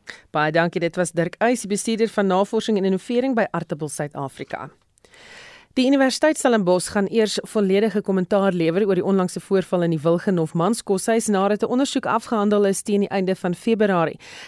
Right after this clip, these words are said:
Dit is volgens die rektor en fisiekanselier van die U S, professor Wim de Villiers. Ontstellende foto's, sketse en ander items is onlangs in twee vertrekke van die Manskoshuis gevind wat verband, of verbind word eerder, aan ontgroening,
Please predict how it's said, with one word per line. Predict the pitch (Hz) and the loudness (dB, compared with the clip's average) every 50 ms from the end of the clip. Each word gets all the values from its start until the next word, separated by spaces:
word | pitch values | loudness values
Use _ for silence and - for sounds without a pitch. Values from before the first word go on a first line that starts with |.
| - | -4
Dit | - 247 254 | 0 0 0
is | - | 2
volgens | - 277 269 302 262 | 2 0 2 2 2
die | - 240 | 2 2
rektor | 185 190 185 175 - 254 269 | 4 2 0 0 0 0 2
en | 254 190 | 2 0
fisiekanselier | - - 208 - 220 - 202 196 185 - 185 170 175 170 165 165 | 0 -2 -2 -2 -2 -2 -2 -2 -2 -2 -2 -2 0 0 -2 -4
van | - - 180 180 | -4 -4 -2 -2
die | 170 165 - | -2 -4 -4
U | 170 165 131 170 | -4 -4 -2 -4
S, | 170 - | -4 -4
professor | - 170 - - 160 151 - 160 156 143 | -8 -10 -6 -6 -6 -6 -6 -8 -8 -6
Wim | 147 151 151 147 135 143 | -6 -4 -4 -4 -6 -6
de | 160 | -6
Villiers. | 131 156 160 156 143 - - - - - - - - - - - | -4 -4 -4 -4 -4 -8 -10 -12 -16 -18 -20 -20 -20 -16 -8 -4
Ontstellende | 240 233 - 311 339 349 302 254 | -2 2 2 2 4 4 2 2
foto's, | - - 269 277 - 277 254 - | 2 0 0 2 2 0 0 0
sketse | - - 277 269 - - 277 | 0 -2 -2 0 2 2 2
en | 254 220 | 2 4
ander | - 254 294 262 | 2 2 2 2
items | 233 - - 233 233 233 - | 0 0 2 2 2 2 0
is | 214 190 - | -2 -4 -2
onlangs | 202 233 233 226 226 214 - | 0 2 2 2 2 0 -2
in | 202 185 | -4 -4
twee | - 226 233 220 | -2 0 -2 -2
vertrekke | - 202 - - 226 220 208 - 196 | -2 -4 -6 -4 -4 -4 -4 -4 -4
van | - 202 | -2 -2
die | 190 175 | 0 0
Manskoshuis | 160 151 147 190 - - 208 - 202 185 - | 0 0 -2 -2 -2 -2 -2 -2 -2 -4 -4
gevind | - 180 - - 202 190 196 - | -6 -8 -4 -2 0 0 0 0
wat | - 175 - | -2 -6 -4
verband, | - 160 139 - 151 170 190 190 170 - 131 - - - | -6 -6 -2 0 0 0 0 -2 -4 -6 -8 -8 -8 -8
of | 170 156 | -10 -6
verbind | - 175 143 - 175 202 226 - | -6 -6 -2 0 2 2 2 0
word | - 160 156 151 | 0 -2 -2 -2
eerder, | - 156 151 147 156 - | -2 -2 -2 -2 -4 -4
aan | - 160 156 | -6 -6 -6
ontgroening, | - 156 147 - - 240 247 233 226 220 | -6 -6 -8 -4 -2 0 2 2 2 0